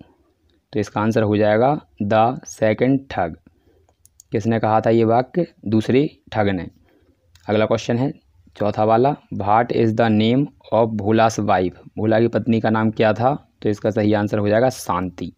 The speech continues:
अच्छे से इसको लिखते चलिए बच्चों। इसके बाद अगला क्वेश्चन देखते हैं। तो ये रहा क्वेश्चन नंबर हमारा फ़ाइव। तो इसको देखिए क्या लिखा हुआ है, "Write one word for the giving phrase",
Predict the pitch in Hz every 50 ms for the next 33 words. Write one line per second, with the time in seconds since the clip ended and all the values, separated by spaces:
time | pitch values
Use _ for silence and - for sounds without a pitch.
0 | _ _ _ _ _ _ _ _ _ _ _ _ _ _ _ _ _ _ _ _
1 | _ _ _ _ _ _ _ - 110 - - 120 113 123 117 - - 113 107 110
2 | - 120 107 113 110 113 117 117 113 - 143 160 180 - _ _ _ _ _ _
3 | _ _ _ _ _ - 107 - - 117 113 110 110 113 110 107 117 113 - -
4 | 113 107 110 110 - - - 120 131 156 - - - - 104 104 107 107 104 110
5 | 110 120 107 - 120 117 110 113 113 110 117 120 123 120 - - 95 90 85 -
6 | _ _ _ _ _ _ _ _ _ _ _ _ _ _ _ _ _ - - 98
7 | - - 113 104 110 113 117 127 135 - - 110 101 104 101 - 104 104 107 113
8 | 117 127 156 190 - _ _ _ _ _ _ _ _ _ _ _ _ _ _ _
9 | _ _ _ _ _ _ _ _ _ _ _ _ _ - _ _ _ _ _ _
10 | _ _ _ _ _ _ _ _ _ _ _ _ _ _ _ _ - 113 110 110
11 | 120 131 127 131 117 110 120 120 127 123 110 107 117 117 120 120 123 - _ -
12 | - - 110 110 113 107 117 117 117 120 - _ _ - 117 110 117 110 110 117
13 | 123 127 127 127 - - 107 104 95 90 85